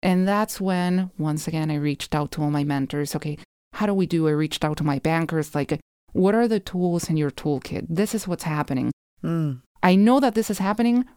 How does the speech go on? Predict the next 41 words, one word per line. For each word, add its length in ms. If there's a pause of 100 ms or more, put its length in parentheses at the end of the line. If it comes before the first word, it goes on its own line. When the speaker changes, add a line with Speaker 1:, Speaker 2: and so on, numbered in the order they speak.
Speaker 1:
I 120
just 280
don't 220
know 140
what 200
it 140
is." 360
And 100
they 40
were 100
Speaker 2:
Yeah. 40 (100)
Speaker 1:
like, 140 (120)
"Oh, 340
okay, 380
yeah. 220
So, 360
you 300
know, 260 (360)
the 140
gap 240
of 200
inventory, 840 (100)
paying 300
for 140
the 100
inventory, 680
and 160
then 240
when 140
the 80
receivables 680
are 120
coming 240
in," 160
you 60
know? 140 (320)
Speaker 2:
Right. 160
Speaker 1:
So 260 (680)
we 180
really 280
had 260